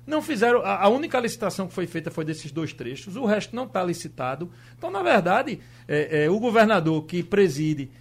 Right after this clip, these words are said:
e tem todo o controle desse atual consórcio metropolitano fajuto aí com Recife e Olinda, ele é um omisso, é, nessa questão do transporte. Então, é, é um problema que tá aí acumulado.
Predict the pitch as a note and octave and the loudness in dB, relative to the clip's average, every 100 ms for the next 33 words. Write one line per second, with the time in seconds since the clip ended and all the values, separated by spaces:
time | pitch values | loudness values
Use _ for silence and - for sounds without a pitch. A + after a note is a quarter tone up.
0 | - - F#3 - F#3+ G3+ E3 - - - | -14 -8 -8 -2 0 2 0 -8 -20 -20
1 | - A#3+ C4 C#4+ A#3 C#4+ A3+ G#3 A3 A3+ | 4 6 8 4 2 0 2 8 12 12
2 | E3 B2+ - E3 F3+ G3 F#3 E3+ E3+ E3+ | 8 0 -2 0 2 0 2 4 4 2
3 | D#3 D#3+ D#3 D#3+ D#3+ F3 E3 D3+ D3+ D3 | -2 -2 -2 -4 -2 0 2 2 0 -2
4 | - B2+ B2+ D#3+ C#3 C#3+ D3 C#3 - C3+ | 0 0 -2 -2 -4 -2 -2 -2 -6 -8
5 | C3 A#2+ D#3 C#4 C4+ B2 - - C4+ D4 | -6 -6 -6 -4 -4 -4 -12 -6 0 2
6 | E4 G#4 F4 C4 D4+ E3+ - - - - | 4 2 4 2 2 -6 -12 -20 -20 -8
7 | D3+ E3 F3 F#3 F#3 F3 F#3 F#3 G3 C4+ | -6 -2 -2 -2 -4 -4 -4 -6 -8 -10
8 | - G3 E3+ E3 - - - E3+ G3 D4 | -2 2 2 0 -14 -20 -10 -4 -2 -2
9 | F4 E4 A#3 F#3 E3+ F3 G#3+ C4+ A3 C4+ | -2 -2 0 0 2 0 0 0 0 -2
10 | F4 - F#4 E4+ F4+ E4+ E4+ E4 G4+ F4 | -4 -10 -2 2 2 2 0 -2 0 4
11 | A3+ B3+ E4 | 6 4 0